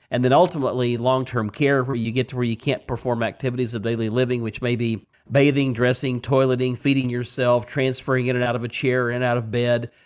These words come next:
And then cognitive impairment alone can trigger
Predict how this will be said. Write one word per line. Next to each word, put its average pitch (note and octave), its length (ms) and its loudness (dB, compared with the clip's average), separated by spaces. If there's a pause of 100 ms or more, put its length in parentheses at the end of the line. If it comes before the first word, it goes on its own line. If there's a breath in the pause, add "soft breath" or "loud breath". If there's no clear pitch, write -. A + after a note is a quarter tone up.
And A#2+ 160 -4
then A#2+ 140 -2
cognitive C#3+ 640 2
impairment A#2+ 500 0
alone A#2 800 2 (380 soft breath)
can G#2+ 240 -2
trigger G#2+ 580 -2